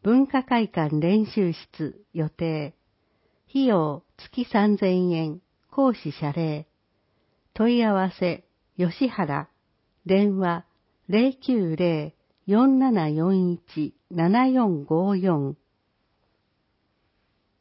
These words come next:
緑テニスの会。テニスの練習試合を楽しんでいます。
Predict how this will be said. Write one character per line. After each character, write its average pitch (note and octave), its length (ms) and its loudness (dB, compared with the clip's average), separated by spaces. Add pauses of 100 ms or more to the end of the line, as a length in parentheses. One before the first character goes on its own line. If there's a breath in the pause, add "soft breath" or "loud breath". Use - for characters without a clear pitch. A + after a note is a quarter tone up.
(340)
緑 A#3+ 480 4
テ A#3 180 0
ニ B3+ 180 8
ス - 100 -2
の D#3 180 2
会。 D#3 360 -4 (1040)
テ C4+ 140 4
ニ B3 120 6
ス - 140 0
の F3 180 6
練 G3+ 220 6
習 B3+ 240 2
試 A#3+ 180 2
合 F3+ 260 2
を D#3 60 -2
楽 F#3 240 2
し G#3 180 0
ん F#3 100 4
で D#3 100 2
い D3 100 -2
ま D3 180 -4
す。 - 60 -20